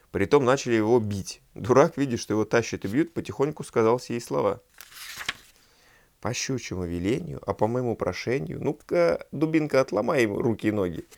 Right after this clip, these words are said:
В тотчас выскочила дубинка и начала всех бить, а как народ бросился бежать, дурак поехал из города домой, а дубинка, когда всех перебила, то покатилась вслед за ним же. И как приехал Емеля домой,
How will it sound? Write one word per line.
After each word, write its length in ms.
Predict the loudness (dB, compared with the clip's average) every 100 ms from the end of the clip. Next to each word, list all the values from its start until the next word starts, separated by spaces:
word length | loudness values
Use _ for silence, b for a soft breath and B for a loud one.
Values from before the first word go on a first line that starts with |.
| B B _
В 80 |
тотчас 360 | 0 0 0 0
выскочила 480 | 0 0 -6 -6 -4
дубинка 340 | -2 -4 -4
и 20 |
начала 260 | -6 2 2
всех 300 | 4 4 4
бить, 280 | 0 -2 -2
а 80 | 0
как 180 | 0
народ 280 | 2 2 2
бросился 440 | 2 0 0 -8 -6
бежать, 380 | -2 -2 -2 b b b b -6
дурак 300 | -2 0 2
поехал 360 | 2 2 -2
из 60 | 0
города 320 | 0 2 0
домой, 420 | 0 0 0 -4 b b b
а 120 | -2
дубинка, 400 | -2 -2 -4 -4
когда 260 | 0 2 2
всех 240 | 0 -2
перебила, 400 | -2 0 2 2
то 160 | 0 0
покатилась 540 | 0 0 0 0 0
вслед 220 | 0 -2
за 160 | 2 2
ним 180 | 2 -6
же. 180 | -8 -14 b b b b
И 100 | -2
как 220 | 2 2
приехал 420 | 2 0 0 0
Емеля 380 | -4 -4 -4 -2
домой, 400 | 0 0 0 -2